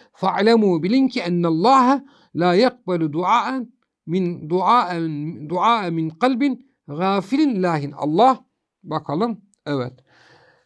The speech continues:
Ee, Allah, "Va'lemu", bilin ki, "Ennallaha", Allah, "la yakbalu", kabul etmez, "duaen", duayı kabul etmez, "min kalbin", kalpten,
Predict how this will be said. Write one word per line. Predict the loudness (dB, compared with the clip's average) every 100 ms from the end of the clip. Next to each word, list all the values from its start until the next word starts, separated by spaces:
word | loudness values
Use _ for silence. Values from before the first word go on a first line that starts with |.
| -10
Ee, | -6
Allah, | -6 -2 2 4 6 4 4
"Va'lemu", | 4 4 4 2 4 2 0
bilin | 0 0 0
ki, | -2
"Ennallaha", | -2 -2 -2 0 2 4 4 4
Allah, | 0 4 4 4 -2
"la | -2 2
yakbalu", | 2 0 -2 -2 -2 -4
kabul | -6 -4 -4
etmez, | -4 0 -2 -2 _ _ -6
"duaen", | -2 2 4 4 2 -2 -2 -6
duayı | -2 0 0
kabul | -4 -6 -4
etmez, | -6 -2 -2 -2 -4 -16 _ _ _ _ _ _ _ _ _ -2
"min | 2 2
kalbin", | 0 2 4 4 2 0 -4 -16 _ _ -4
kalpten, | -2 -2 0 2 4 2